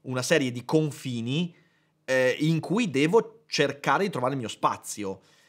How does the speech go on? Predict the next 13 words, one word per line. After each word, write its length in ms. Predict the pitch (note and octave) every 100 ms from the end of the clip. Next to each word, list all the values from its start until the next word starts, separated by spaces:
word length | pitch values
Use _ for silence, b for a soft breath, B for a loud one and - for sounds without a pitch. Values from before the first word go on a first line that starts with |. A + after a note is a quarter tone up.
| _
In 140 | C3
una 160 | C#3+ D#3
società 360 | E3+ F3 E3+
invece 380 | F#3 D3+ D#3+ C#3
che 140 | - B2+
ci 240 | - D#3
ha 200 | E3 C3+
convinti 680 | - C3+ C#3 F3+ D3 A#2+ C3
della 220 | C#3+ A#2+
trasformabilità 1400 | - E3+ F#3+ - - E3 D3 D3 D3+ C3 C#3+ C3 C#3 C#3
di 100 | B2
ogni 240 | A#2+ A#2+
cosa 680 | - G2 D#2+ G2 B2 F#3